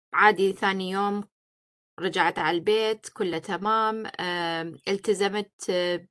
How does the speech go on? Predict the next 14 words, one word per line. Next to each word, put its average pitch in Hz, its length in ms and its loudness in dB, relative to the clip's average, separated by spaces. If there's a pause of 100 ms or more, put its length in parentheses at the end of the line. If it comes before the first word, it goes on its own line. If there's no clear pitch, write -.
بإنه 185 480 2
ما 175 140 0 (120)
أشيل، 175 520 -2
آه، 156 380 -4
أشياء 180 360 -2
ثقيلة 175 460 -2
خلال 165 580 0
أول، 165 380 0 (520)
آم، 151 520 0 (340)
ثلاث 202 200 0
أشهر، 320 500 4
لأنه 185 600 0
العملية 180 1000 2
صح، - 640 -2